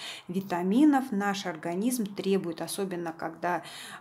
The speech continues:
а, мы растем, взрослеем, да, становимся старше, а, для поддержки иммунитета отдельно витамины мужские и женские с сорокапроцентной скидкой,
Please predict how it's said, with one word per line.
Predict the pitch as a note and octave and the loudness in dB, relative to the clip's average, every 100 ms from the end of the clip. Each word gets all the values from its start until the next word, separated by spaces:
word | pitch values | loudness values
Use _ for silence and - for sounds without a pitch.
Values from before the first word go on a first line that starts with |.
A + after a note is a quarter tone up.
| - | -6
а, | D#3+ D#3+ | -4 -2
мы | F3+ F#3+ | 0 0
растем, | - - - B3+ C#4+ | 0 -4 0 2 4
взрослеем, | A#3 E3 E3 - G3+ B3+ C4+ A3 F#3+ | 2 0 -4 -4 0 2 2 2 0
да, | F3 G3+ | -2 -4
становимся | - F3+ F3+ E3 E3 D#3 | -4 -4 -2 -4 -4 -8
старше, | - A3+ B3+ C4 - G#3+ F#3+ - - - - - | -6 -2 0 -2 -4 -4 -6 -12 -16 -16 -16 -12
а, | D#3 D#3+ D#3+ D#3+ D#3 - | -8 -6 -6 -10 -16 -16
для | - E3 G#3 | -14 -2 0
поддержки | G3+ F#3 E3+ F#3 - - | 0 -2 0 -2 -2 -6
иммунитета | E3 E3 F3 F3 - C#4 D4+ A3 | -8 -6 -6 -8 -2 0 2 0
отдельно | G3 F#3+ G3+ F#3+ F3 | -2 0 2 2 0
витамины | E3 F3+ F3 G3 C#4 C4+ | -4 -4 -2 2 4 4
мужские | A#3 G#3+ - - A3+ G#3+ | 4 0 -8 -6 -2 -2
и | |
женские | G3+ G#3+ G#3 G3+ - F#3+ | -2 -2 -2 -4 -4 -2
с | F#3 | 0
сорокапроцентной | - G3 G3 F#3+ F#3+ F#3 F#3+ F#3 F3 F3 | 0 0 -2 -2 -4 -2 -2 -4 -4 -6
скидкой, | - - F#3 F#3+ - | -6 -4 -6 -4 -8